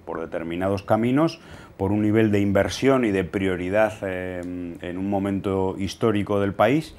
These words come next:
pero que realmente estaba absolutamente sorprendida del nivel y de la experiencia de Cuba, incluso de la tecnología utilizada, ¿no?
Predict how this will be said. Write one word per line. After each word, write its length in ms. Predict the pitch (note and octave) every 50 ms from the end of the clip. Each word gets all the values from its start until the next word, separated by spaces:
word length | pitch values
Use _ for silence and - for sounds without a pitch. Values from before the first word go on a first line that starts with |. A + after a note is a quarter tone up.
| - - - - - - - - - -
pero 220 | - A#2 A#2 A#2+ G2
que 100 | B2 A#2
realmente 340 | B2 C3 C#3+ E3 E3 D#3 B2+
estaba 180 | - D#3 D#3+
absolutamente 540 | D3+ B2 C3 C3 B2+ C#3+ C#3 C#3+ C#3+ D3 C3
sorprendida 460 | - C3 - - A#2+ A#2 C3 D3 C#3+
del 120 | C3+ A#2 A2
nivel 380 | A2 A2 A#2+ C#3+ D#3+ E3 C#3+ -
y 140 | A#2 A2
de 100 | G#2 G#2
la 80 | G2+ G2+
experiencia 840 | G2 - - - - G2+ G2+ A2 B2 B2+ B2+ A2+ - - G#2+ G#2 G2
de 100 | F#2 F2+
Cuba, 260 | - - A#2 A#2+ B2
incluso 380 | G#2+ F#2+ - C#3 C#3+ C#3+ E3 D#3+
de 80 | C3+ A#2
la 160 | G#2+ G2 -
tecnología 800 | G2+ F#2 F#2+ F#2 F#2 F#2 G#2 - - A#2+ B2+ C#3 C3+ B2+ - -
utilizada, 760 | G#2 G2+ E2+ - G2+ F2+ F2+ F2 - - B2+ A2+ F2 D#2 D#2+
¿no? 180 | F2 A2 D3